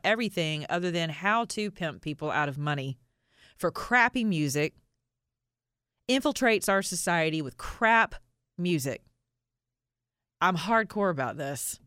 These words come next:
and I'm unafraid. You can, you can stalk me down with all your little gangbangers on all my little social media. I see you, and, uh, my friends see you. So I'm hiding in plain sight. Somebody has to speak up.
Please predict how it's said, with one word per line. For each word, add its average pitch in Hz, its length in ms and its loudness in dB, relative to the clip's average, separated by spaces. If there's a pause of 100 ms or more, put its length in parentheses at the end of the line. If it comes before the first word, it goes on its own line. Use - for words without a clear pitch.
(280)
and 160 100 -2
I'm 170 200 -2
unafraid. 170 1300 0 (460)
You 196 180 0
can, 170 240 -4 (560)
you 196 140 0
can 151 120 -2
stalk 220 360 4
me 277 120 4
down 269 280 6
with 254 80 2
all 254 80 6
your 269 100 4
little 285 160 4
gangbangers 190 800 4 (260)
on 156 160 2
all 151 140 2
my 180 100 4
little 214 200 0
social 233 340 2
media. 220 200 0
I 165 200 4
see 254 240 0
you, 139 260 0 (680)
and, 190 160 4 (100)
uh, - 100 0
my 165 160 0
friends 226 400 0
see - 200 -2
you. 117 340 -4 (1120)
So 175 520 4 (280)
I'm 175 120 0
hiding 190 300 2
in 170 60 0
plain 170 280 -2
sight. 123 480 -4 (480)
Somebody 233 360 2
has 170 200 0
to 151 80 -6
speak 131 300 -4
up. - 220 -4